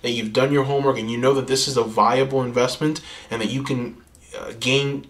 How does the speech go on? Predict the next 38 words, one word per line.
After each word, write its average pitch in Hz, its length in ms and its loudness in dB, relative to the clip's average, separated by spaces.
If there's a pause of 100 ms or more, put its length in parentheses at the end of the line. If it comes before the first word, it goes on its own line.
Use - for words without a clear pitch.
(140)
an, 107 220 -6 (400)
a - 80 -2
percentage, 147 840 2
X 143 240 2
per-, - 220 -6 (180)
uh, 123 140 -6
X 156 280 0
amount 135 340 2 (380)
in, 117 340 -4
in 113 300 -6
X 143 300 0
time. 131 560 0 (580)
That's 143 280 4
something 160 300 2
that 135 120 0
you 131 80 -2
should 120 200 -2
look 117 240 0
into, 110 360 -8 (460)
right? 107 200 2
So 120 180 2
where 151 240 4
can 170 280 -2
you, 143 360 2 (840)
wh-, 151 200 2
how 208 240 4
can 214 160 2
you 185 100 0
buy 151 420 2
appreciating 120 840 -2
assets 113 560 -4 (420)
and 131 140 2
avoid 135 580 4
depreciating 110 880 -2
assets - 500 -10
is 107 120 -6
another 120 340 0
thing 117 540 -2